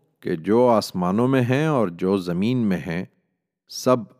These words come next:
اللہ ہی کے آگے سر بسجود ہیں؟ اور سورج اور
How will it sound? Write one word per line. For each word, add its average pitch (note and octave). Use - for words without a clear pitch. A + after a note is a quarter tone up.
اللہ F#2+
ہی B2+
کے A2+
آگے F2+
سر F2
بسجود E2+
ہیں؟ D2
اور -
سورج C3
اور G2